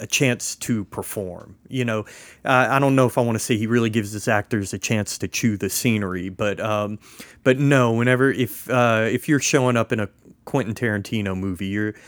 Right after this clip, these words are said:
you're gonna get the chance to really let it all hang out and, and have a good time. And, um,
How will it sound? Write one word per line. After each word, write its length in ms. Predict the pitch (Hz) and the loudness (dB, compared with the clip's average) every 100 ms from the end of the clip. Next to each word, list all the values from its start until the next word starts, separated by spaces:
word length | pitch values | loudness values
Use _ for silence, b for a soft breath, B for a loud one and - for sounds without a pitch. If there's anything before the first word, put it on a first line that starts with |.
| B B | B B
you're 140 | 143 131 | 2 4
gonna 180 | 143 | 4
get 160 | 120 123 | 4 0
the 80 | 117 | 0
chance 460 | - 117 104 - | 0 0 0 -4
to 100 | - | -6
really 420 | 104 107 101 98 95 | -2 0 0 -2 -2
let 220 | 104 107 | 0 0
it 120 | 101 | 2
all 200 | 98 98 | 0 0
hang 280 | 95 104 98 | -2 -6 -4
out 280 | 92 92 92 | -4 -6 -8
and, 280 | 98 95 - | -12 -14 -10
and 180 | 110 101 | -10 -6
have 180 | 110 | -6
a 60 | 98 | -6
good 220 | 92 95 | -8 -10
time. 460 | - 98 95 90 92 | -10 -10 -8 -10 -12
And, 160 | 98 | -10
um, 360 | 101 98 92 98 | -8 -8 -10 -14